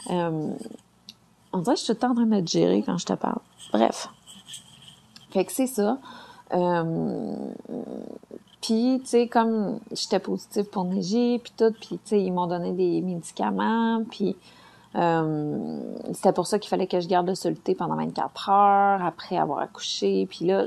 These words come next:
tu sais, tous ces trucs comme ça. Puis là, après ça, tu sais, oui, je fais le test de streptocoque, puis après ça, je regarde mon médecin, puis je fais comme, « C'est bien beau tout ça, là, mais si je suis positive, euh... ça fait quoi ? » Tu sais, moi, je suis pas à l'hôpital, là.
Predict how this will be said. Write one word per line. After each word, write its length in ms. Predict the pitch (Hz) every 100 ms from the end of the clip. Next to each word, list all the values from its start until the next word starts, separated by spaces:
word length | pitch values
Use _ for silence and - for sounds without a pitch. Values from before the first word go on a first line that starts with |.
| - -
tu 140 | 240
sais, 60 | 214 - _
tous 100 | - -
ces 120 | 208
trucs 180 | 180 175
comme 160 | 180
ça. 120 | 175 311
Puis 120 | -
là, 60 |
après 200 | 381 196 180
ça, 160 | 294
tu 80 | 320
sais, 160 | 311 349 - _ _ - -
oui, 140 | 285
je 120 | 330
fais 100 | 214
le 60 | 180
test 280 | - 214 202
de 80 | 180
streptocoque, 800 | - 190 190 - 170 233 320 370 - - - -
puis 100 | -
après 120 | 185 -
ça, 120 | 508
je 60 | 226
regarde 260 | 185 175
mon 100 | 175
médecin, 280 | 170 165 262 339
puis 100 | -
je 60 |
fais 100 | 180
comme, « 380 | 165 170 151 - - _ _ - _ _ _ _ _ -
C'est 100 | 180
bien 220 | 202 311
beau 160 | 254 403
tout 120 | 202 -
ça, 220 | - 311 381
là, 120 | 302 262
mais 480 | 180 175 - - - 196
si 180 | - 294
je 60 | -
suis 80 |
positive, 680 | - 220 220 - 311 381 185
euh... 220 | 190 196 190 175 - - - - _ - _ _ _ _ _
ça 240 | - 180 170
fait 160 | 170
quoi ? » 320 | 160 202 254 - _ _ _ _ _ _ _ _ _
Tu 60 | -
sais, 60 |
moi, 80 | 277
je 40 | 349
suis 80 |
pas 80 | 240
à 40 | 202
l'hôpital, 400 | 196 - 220
là. 80 | 226